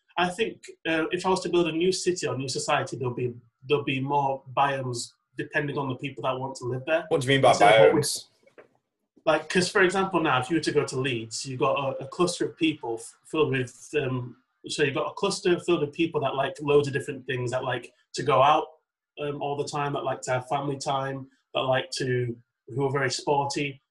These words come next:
Speaker 1: but they're all clustered in the same, same, you know, hub. He's, he's suggesting that there should be a, a city for, for, you know, for families or just for, yeah, families who, um,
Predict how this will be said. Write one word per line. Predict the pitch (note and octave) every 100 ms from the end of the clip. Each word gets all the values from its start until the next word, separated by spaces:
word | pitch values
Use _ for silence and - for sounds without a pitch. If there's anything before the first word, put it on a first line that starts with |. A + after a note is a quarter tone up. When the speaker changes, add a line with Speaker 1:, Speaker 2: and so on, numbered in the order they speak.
| -
Speaker 1:
but | D3
they're | C#3+
all | D3 -
clustered | - D#3 - C3+
in |
the | B2+
same, | - C#3 B2+ C3+ -
same, | - C#3 C3+ B2 A#2+
you | C3
know, | B2 A2
hub. | C#3+ A#2 A2 _ _ _ -
He's, | E3 F3+ - D3 D#3+
he's | D#3+
suggesting | D#3+ C#3+ D3 - - E3+ C3+
that | A#2 A#2+ - _ _ _ _ _ _ _ -
there | C#3
should | D3 - B2
be | D3 C#3 C3 C3 -
a, | C3+ B2 B2+ A#2+
a |
city | - - E3+ F3 - D3+
for, | A#2+ D3 - _ _ _
for, | C3+ A#2+ _ -
you | D#3+
know, | C3
for | -
families | A#2+ D3 C#3+ D3 D3
or | C#3+
just | C3 B2+
for, | - D3 D3+
yeah, | D3 -
families | E3 E3 D#3+ D#3 D3 - _ _ _ _ _
who, | D#3 C#3+ C3+ - - -
um, | C3 B2+ B2 A#2+ A#2+